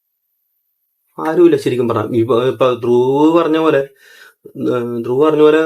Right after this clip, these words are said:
WhatsApp-ിലാണെന്നുണ്ടെങ്കിൽ നമുക്ക് ഇതുപോലെ ഗ്രൂപ്പ് ഉണ്ടാക്കി നമ്മുടെ സത്യസന്ധമായ കാര്യങ്ങൾ നമുക്ക് വിളിച്ചു പറയാം. പക്ഷെ ഇത് പ്രധാനമന്ത്രി പറയുമ്പോൾ അതിന് അതെത്ര പേര് പോയിട്ടുണ്ടെന്ന് ചോദിക്കാൻ ന-, ഇട-, പ്രതിപക്ഷത്ത് നിന്ന് ഒരാളെങ്കിലും മുന്നോട്ട് വരണം.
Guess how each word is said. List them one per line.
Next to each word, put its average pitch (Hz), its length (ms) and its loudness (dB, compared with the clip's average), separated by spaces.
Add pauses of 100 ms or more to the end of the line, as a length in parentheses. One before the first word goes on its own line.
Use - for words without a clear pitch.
WhatsApp-ിലാണെന്നുണ്ടെങ്കിൽ 165 1120 -2
നമുക്ക് 156 200 0
ഇതുപോലെ 156 420 4
ഗ്രൂപ്പ് 143 580 -4
ഉണ്ടാക്കി 139 400 0
നമ്മുടെ 143 460 0
സത്യസന്ധമായ 156 720 -2
കാര്യങ്ങൾ 143 360 -2
നമുക്ക് 135 180 0
വിളിച്ചു 139 220 -2
പറയാം. 113 120 0
പക്ഷെ 143 140 -4
ഇത് 139 100 -4
പ്രധാനമന്ത്രി 151 640 0
പറയുമ്പോൾ 139 440 -2 (320)
അതിന് 143 260 0 (320)
അതെത്ര 156 460 -2 (120)
പേര് 175 260 4
പോയിട്ടുണ്ടെന്ന് 165 480 2
ചോദിക്കാൻ 147 560 0
ന-, 131 120 -2
ഇട-, 143 440 2 (320)
പ്രതിപക്ഷത്ത് 180 480 2
നിന്ന് 165 140 2
ഒരാളെങ്കിലും 131 680 0
മുന്നോട്ട് 139 460 -2
വരണം. 101 240 -8